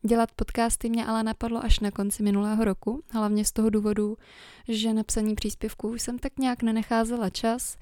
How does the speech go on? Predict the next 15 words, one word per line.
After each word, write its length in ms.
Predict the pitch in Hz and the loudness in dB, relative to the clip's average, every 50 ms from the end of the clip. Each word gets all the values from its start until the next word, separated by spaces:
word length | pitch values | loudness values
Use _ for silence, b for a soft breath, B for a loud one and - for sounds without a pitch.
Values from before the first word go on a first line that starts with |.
| B B B B B B B B - | B B B B B B B B 0
a 300 | 220 220 220 214 214 208 | 0 2 2 2 2 2
také 300 | - 214 - 208 208 208 | 0 0 0 0 -2 0
jsem 180 | - 214 214 | 0 -2 -2
cítila 440 | - - - 202 - - 208 208 208 | -2 -4 -6 -6 -4 -2 -2 0 2
velkou 320 | 202 220 233 240 - 277 | 2 0 0 0 -2 -2
potřebu 460 | - - 196 - - - 254 240 285 269 | -2 -2 0 2 2 2 2 2 -4 -6
se 180 | - - - | -6 -6 -6
o 100 | - 214 | -4 -4
daných 320 | 214 226 233 240 240 - - | -4 -2 -2 -4 -4 -4 -2
tématech 540 | - 214 208 214 214 - - 202 208 - | 0 0 0 0 -2 -2 -2 -4 -4 -4
vyjádřit 580 | 214 208 220 214 214 214 202 - - 208 - - | -2 0 2 2 2 2 2 0 -4 -4 -2 -2
mnohem 340 | 208 208 214 214 226 226 220 | 0 2 4 4 4 4 2
více 260 | 208 202 - - 202 | 0 0 -2 -2 0
do 140 | 196 202 196 | 2 2 2
hloubky 480 | 196 202 196 - - - - 208 190 | 2 0 -2 -4 -6 -6 -4 -4 -4